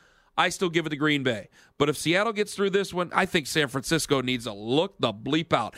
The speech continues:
Eight five five two one two four C B S. And also on McCarthy, 'cause he's a Cowboys fan,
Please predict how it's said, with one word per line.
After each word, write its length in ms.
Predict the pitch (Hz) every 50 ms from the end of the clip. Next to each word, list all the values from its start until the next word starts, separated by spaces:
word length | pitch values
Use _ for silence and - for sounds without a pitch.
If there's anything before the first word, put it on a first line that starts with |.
| - - - -
Eight 180 | 156 190 208 -
five 280 | - 208 196 196 196
five 240 | - 196 190 185 180
two 140 | - 196 196
one 160 | 185 185 175
two 160 | 147 - 185
four 220 | 165 - 175 170 156
C 160 | - - 165
B 80 | 156
S. 140 | 147 135 -
And 80 | 156 156
also 260 | 170 165 165 - 165
on 120 | 160 151
McCarthy, 420 | 147 143 - - 156 156 139 139 131
'cause 180 | 117 139 127
he's 160 | 127 143 135 120
a 40 |
Cowboys 440 | 107 - 135 135 131 123 127 123 113
fan, 260 | - 135 120 117 113